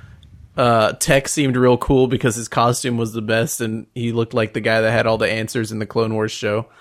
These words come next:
But by episode three, you're kinda like, "This guy doesn't care about anybody or anything." Like, he just doesn't, like, connect with reality at all. Like, don't you think you should tell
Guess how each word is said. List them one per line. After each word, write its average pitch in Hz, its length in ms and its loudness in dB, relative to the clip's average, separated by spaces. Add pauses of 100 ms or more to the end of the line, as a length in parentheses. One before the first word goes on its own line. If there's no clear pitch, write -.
(240)
But 113 120 2
by 117 180 4
episode 120 440 0
three, 127 240 2
you're 113 80 -2
kinda 120 220 0
like, 107 240 -4 (840)
"This 143 240 -2
guy 110 300 4
doesn't 107 380 -2
care 117 220 2
about 104 300 0 (160)
anybody 110 680 2
or 107 60 0
anything." 185 760 0
Like, 135 200 0
he 151 80 -2
just - 260 -8
doesn't, 139 540 2 (520)
like, 127 180 -2
connect 135 360 0
with 156 160 2
reality 123 640 2
at 110 80 -2
all. 117 360 2
Like, 120 200 -6
don't 135 240 -2
you 147 60 -10
think 147 260 -4
you 139 60 -2
should 135 200 -8
tell 139 300 -2